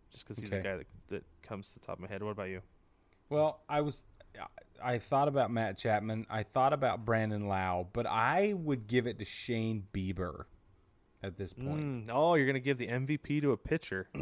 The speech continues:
Speaker 2: <clears throat> I am, and I'm also gonna
Speaker 1: Ooh.
Speaker 2: give him the Cy Young Award.
Speaker 1: Yeah.
Speaker 2: I know. You shouldn't.
Speaker 1: Yeah.
Speaker 2: You, the tradition says don't do that, but I don't care.
Speaker 1: Well, I mean, he's definitely gonna win the Cy Young.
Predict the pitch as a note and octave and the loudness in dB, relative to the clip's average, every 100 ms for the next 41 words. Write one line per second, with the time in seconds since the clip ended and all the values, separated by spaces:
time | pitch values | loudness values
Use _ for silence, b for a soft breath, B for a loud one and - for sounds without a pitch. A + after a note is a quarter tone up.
0 | C#3+ - - B2+ C3 B2+ G#2+ G2+ - B2+ | -6 -6 -4 2 4 4 4 0 -2 0
1 | B2+ B2+ C#3 C3+ C#3 - C3+ C3 A#2+ A#2 | 2 0 2 2 2 2 2 2 2 2
2 | G2 A#2 A2 - G#2+ G#2 G2 F#2+ F2+ F#2+ | 2 -2 -2 -4 -2 0 0 -2 -6 -8
3 | - - - _ _ _ _ _ _ _ | -12 -16 -20 _ _ _ _ _ _ _
4 | _ _ _ _ _ _ _ _ _ _ | _ _ _ _ _ _ _ _ _ _
5 | _ _ _ _ _ - G2+ F#2+ A#2+ A#2 | _ _ _ _ _ -12 -6 0 2 2
6 | F#2 - - - A2+ - C#3+ A2+ G#2 G#2 | -2 -10 -20 -12 -8 2 4 4 0 -2
7 | G2+ A2+ B2 G#2+ G#2 G#2+ A#2+ G2 _ - | -2 0 0 -2 -6 -2 -2 -4 _ 2
8 | C#3 C#3+ D3 C#3+ C#3 C#3 B2 C#3 C3 C3+ | 6 6 4 2 4 4 6 6 6 4
9 | A2+ F#2+ - - A2 - A#2 A#2+ A2+ C#3 | 4 2 -4 -4 -2 0 2 2 4 6
10 | C3 A#2+ A#2 C#3 C3+ C3 A#2 C#3+ B2 D#3 | 8 8 4 2 2 0 -2 -2 0 -2
11 | F#3 C3+ A2+ A2+ A#2+ G2 A2 G2+ G2 G2 | -2 -4 -4 -4 -4 -6 -6 -4 -2 -4
12 | - | -8